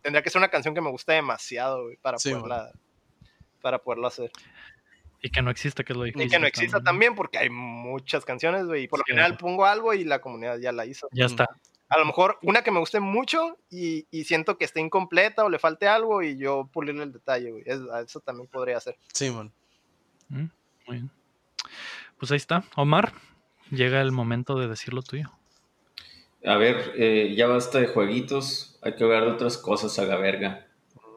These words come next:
Speaker 3: Mm, otras cosas, güey. Me dijiste, Omar, que estabas viendo algo,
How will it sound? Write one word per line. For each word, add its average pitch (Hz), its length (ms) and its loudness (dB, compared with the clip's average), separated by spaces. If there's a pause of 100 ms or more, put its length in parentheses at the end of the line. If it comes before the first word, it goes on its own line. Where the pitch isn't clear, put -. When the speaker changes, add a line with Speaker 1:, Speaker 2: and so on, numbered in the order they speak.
(160)
Speaker 3:
Mm, 147 1080 2
otras 151 300 2
cosas, 160 440 2
güey. 127 480 2 (380)
Me 139 140 2
dijiste, 170 420 2
Omar, 208 240 4
que - 100 -2
estabas 151 460 2 (140)
viendo 139 1160 2
algo, 131 560 2